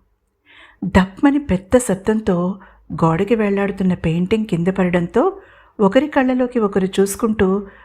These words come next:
మరొక ప్రపంచంలో ఓలలాడుతున్న రామ్, మైథిలి ఉలిక్కిపడి ఈ లోకంలోకొచ్చారు.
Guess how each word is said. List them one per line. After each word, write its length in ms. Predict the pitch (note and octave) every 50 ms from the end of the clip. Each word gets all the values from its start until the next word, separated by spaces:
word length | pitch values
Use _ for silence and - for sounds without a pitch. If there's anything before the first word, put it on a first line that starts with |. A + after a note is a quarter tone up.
| - -
మరొక 340 | - D#3+ E3 D#3 F3 F3+ -
ప్రపంచంలో 600 | A#3 - G#3+ G3+ G#3+ G#3+ G#3+ - A3 A3 G#3+ G#3+ G3+
ఓలలాడుతున్న 800 | F3+ F3 E3+ E3+ F3 G3 G3+ G#3 G3 G3 G3 G3 G3 F#3 F3 D#3+
రామ్, 340 | E3+ F3 F3 F3+ G#3 G#3+
మైథిలి 400 | G3+ F#3 F3+ F#3 - G3 F#3+ F#3+
ఉలిక్కిపడి 720 | G3 G3 F3 F3 F#3 F#3+ - - - E3+ E3 F3+ A3+ - - - - - - - G3+
ఈ 80 | G3+
లోకంలోకొచ్చారు. 840 | G3 F3+ F3 F#3 - G3+ G3 F#3+ F#3 F#3+ E3+ - - F3 E3 E3+ -